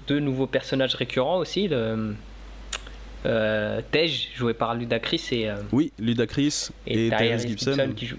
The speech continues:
Speaker 1: et j'ai même pas retenu son, son nom, d'ailleurs.
Speaker 2: Non,
Speaker 1: Ah oui,
Speaker 2: j'ai pas
Speaker 1: Rome.
Speaker 2: retenu. Ah si,
Speaker 1: Rome.
Speaker 2: Roman, euh,
Speaker 1: Roman Pierce. Rome.
Speaker 2: Roman Pierce.
Speaker 1: Voilà. Deux personnages qui vont être, euh,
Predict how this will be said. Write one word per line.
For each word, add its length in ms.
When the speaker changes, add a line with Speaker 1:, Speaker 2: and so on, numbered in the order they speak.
Speaker 1:
et 100
j'ai 120
même 140
pas 120
retenu 260
son, 340
son 180
nom, 220
d'ailleurs. 320
Speaker 2:
Non, 120
Speaker 1:
Ah 80
oui, 160
Speaker 2:
j'ai 60
pas 140
Speaker 1:
Rome. 340
Speaker 2:
retenu. 60
Ah 100
si, 240
Speaker 1:
Rome. 0
Speaker 2:
Roman, 220
euh, 200
Speaker 1:
Roman 260
Pierce. 560
Rome. 420
Speaker 2:
Roman 220
Pierce. 480
Speaker 1:
Voilà. 320
Deux 220
personnages 460
qui 120
vont 160
être, 180
euh, 320